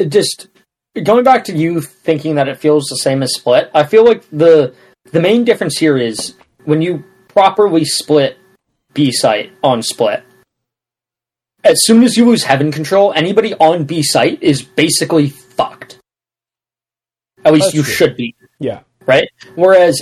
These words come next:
Speaker 1: anybody playing B site when the, on Sunset, when the team splits through market,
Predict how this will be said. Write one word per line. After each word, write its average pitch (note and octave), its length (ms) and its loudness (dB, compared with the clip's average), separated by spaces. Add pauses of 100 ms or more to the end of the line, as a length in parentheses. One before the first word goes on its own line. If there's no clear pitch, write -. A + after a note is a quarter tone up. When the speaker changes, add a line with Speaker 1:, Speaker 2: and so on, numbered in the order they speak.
Speaker 1:
anybody A#3 440 0
playing F#3+ 440 -2
B E3+ 280 -6
site D3+ 400 0 (300)
when D3+ 160 0
the, C3 420 -2
on B2 260 0
Sunset, D#3+ 680 0
when E3 120 0
the C#3+ 60 -2
team C#3+ 200 -2
splits - 320 -4
through B2 120 -4
market, A2 420 -4